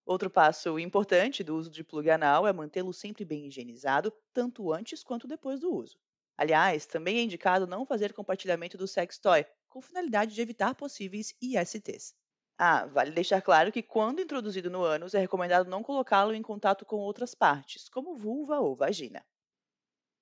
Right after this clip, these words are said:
Como limpar o plug anal? A limpeza do plug anal é bastante simples e pode ser feita com água e sabão neutro. Contudo,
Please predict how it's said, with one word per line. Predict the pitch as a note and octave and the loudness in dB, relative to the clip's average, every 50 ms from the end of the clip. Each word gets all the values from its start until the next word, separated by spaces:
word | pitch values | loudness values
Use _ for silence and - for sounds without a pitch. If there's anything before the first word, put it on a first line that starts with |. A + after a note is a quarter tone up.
| _ _ _ _ | _ _ _ _
Como | - - F#4+ G#4+ G#4 G4 F4 | -4 -4 -2 0 0 0 0
limpar | D4 D4+ F#4+ E4+ - - G#3+ G#3+ A#3+ A#3 F3 | 2 0 0 0 2 4 4 6 6 4 2
o | D3+ D3 | 0 -2
plug | - F#3 E3 D#3 D3+ | -2 -4 -2 2 2
anal? | C#3 C#3+ E3+ E3 B2+ B2 C#3+ _ _ _ _ _ _ _ _ _ _ _ _ | 2 4 4 2 2 2 -2 _ _ _ _ _ _ _ _ _ _ _ _
A | - E4 | -2 0
limpeza | F#4+ G4 D#4 - D#4+ F4+ D#4+ C#4+ | 0 0 0 0 -2 -2 -2 -2
do | A#3 G#3 | -4 -4
plug | G#3+ G#3 F#3 E3+ | -2 0 0 0
anal | D#3+ F3 F#3 G3 | 2 2 2 2
é | |
bastante | F#3+ F#3+ F#3+ - - C4 - - | 2 0 0 -2 -2 -12 -12 -12
simples | - - C4+ D4+ C4 - B2+ - - | -12 -10 -10 -10 -10 -10 -12 -14 -14
e | - | -6
pode | - - F#3 F#3 - | 0 2 2 2 2
ser | G#3+ G#3 | -4 -8
feita | - A3 A3 A3 - A#3+ | -6 -6 -8 -6 -6 -8
com | - A#3 G#3+ G#3+ | -6 -6 -4 -2
água | G#3+ A3+ D4+ - D#4 | -2 -4 -4 -4 -6
e | D#4+ | -10
sabão | - - D4+ C#4 A#3+ A3+ B3+ | -8 -8 -8 -6 -6 -6 -4
neutro. | C#4 F#3 C3+ C3+ - - D3+ _ _ _ _ _ _ _ _ | -4 -4 -4 -6 -8 -14 -20 _ _ _ _ _ _ _ _
Contudo, | - B3 C4+ C#4 - C4 B3+ B3+ G4+ | -6 -4 -4 -4 -2 -2 0 0 -2